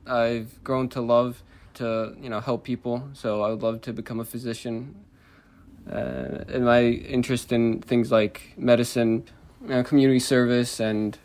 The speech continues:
being able to obtain knowledge in places like philosophy and history. Uh, I mean, I'm very open to different, uh, areas, but yeah, I mean, these are basically things that, uh, I would, I would be able to implement in my life in order to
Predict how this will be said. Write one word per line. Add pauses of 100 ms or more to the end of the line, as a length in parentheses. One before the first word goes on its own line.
(120)
being
able
to
obtain
knowledge (500)
in
places
like (120)
philosophy
and (340)
history. (140)
Uh,
I
mean,
I'm
very
open (140)
to
different,
uh,
areas,
but
yeah,
I
mean,
these
are
basically (360)
things
that, (160)
uh,
I
would,
I
would
be
able
to
implement
in
my
life
in
order
to